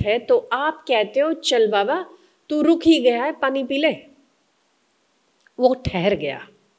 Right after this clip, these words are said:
है ना? आपने फिर थोड़ा चल लिया और वो फिर कूदने लग गया, आपने फिर उसे कहा कि, "चल भाई, तू चल नहीं पा रहा है तो थोड़ी घास खा ले।" आप अपनी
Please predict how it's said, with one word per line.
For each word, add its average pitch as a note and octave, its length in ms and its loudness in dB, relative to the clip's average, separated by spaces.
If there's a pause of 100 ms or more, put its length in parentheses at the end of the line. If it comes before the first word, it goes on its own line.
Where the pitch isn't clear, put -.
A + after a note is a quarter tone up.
(1120)
है E3 100 -2
ना? C#4+ 200 -6 (960)
आपने D#4+ 460 6
फिर - 380 2
थोड़ा C4+ 240 10
चल A#3 240 0
लिया F#3 520 0 (100)
और B3 140 0
वो C#4 420 -2
फिर E4+ 360 -2 (480)
कूदने B3 400 6
लग G3 160 4
गया, D3+ 440 -6 (920)
आपने B3 680 0 (540)
फिर C#4+ 140 4
उसे A#3+ 260 4
कहा G3 280 -4
कि, G#3 160 -4
"चल A#3 260 -2
भाई, A#3 140 2
तू B3 180 -6
चल B3 300 2
नहीं A#3+ 220 -2
पा G3 200 -2
रहा D3+ 180 -4
है A3 140 -6
तो - 160 -10
थोड़ी G#3+ 320 -6
घास E3 320 -8
खा - 280 -12
ले।" - 120 -18 (1400)
आप A3+ 480 -2
अपनी A#3 600 -6